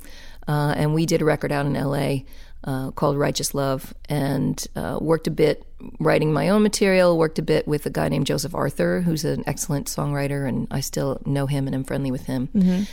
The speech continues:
Speaker 1: And we put that record out. But that was, you know, when that record came out, it was maybe five years after Relish had come out.
Speaker 2: Mm-hmm.
Speaker 1: So at that point,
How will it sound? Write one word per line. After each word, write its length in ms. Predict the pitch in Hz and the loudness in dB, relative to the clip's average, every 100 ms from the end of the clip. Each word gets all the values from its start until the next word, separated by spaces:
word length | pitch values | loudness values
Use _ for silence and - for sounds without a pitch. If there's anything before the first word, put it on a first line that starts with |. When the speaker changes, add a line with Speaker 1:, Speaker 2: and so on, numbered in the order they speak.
| - - | -10 0
Speaker 1:
And 100 | 185 | 4
we 80 | 220 | 4
put 160 | 269 269 | 2 2
that 140 | 240 | 4
record 280 | 180 170 151 | 4 2 2
out. 240 | 143 135 | 2 2
But 240 | 180 - - | 4 2 4
that 180 | 262 262 | 4 4
was, 280 | 226 220 | 4 2
you 80 | 190 | 2
know, 80 | 190 | 4
when 160 | 202 220 | 6 6
that 160 | 247 | 6
record 240 | 220 202 180 | 4 4 2
came 180 | 190 165 | 2 2
out, 160 | 156 - | 2 4
it 120 | 170 156 | 2 2
was 440 | 151 139 - - - - - - | 2 0 -2 -6 -12 -16 -14 -6
maybe 340 | 139 151 156 | 0 2 0
five 380 | 120 - 135 147 | -2 -2 0 2
years 260 | 147 156 160 | 4 4 2
after 200 | 147 147 | -2 -2
Relish 280 | 143 143 - | -2 -2 -4
had 80 | - | -4
come 180 | 156 | -2
out. 240 | 156 156 196 | 0 0 4
Speaker 2:
Mm-hmm. 360 | 190 190 190 | 4 4 2
Speaker 1:
So 120 | - 247 | 4 4
at 100 | 247 | 6
that 200 | 262 - | 2 0
point, 440 | 226 202 180 | 0 4 4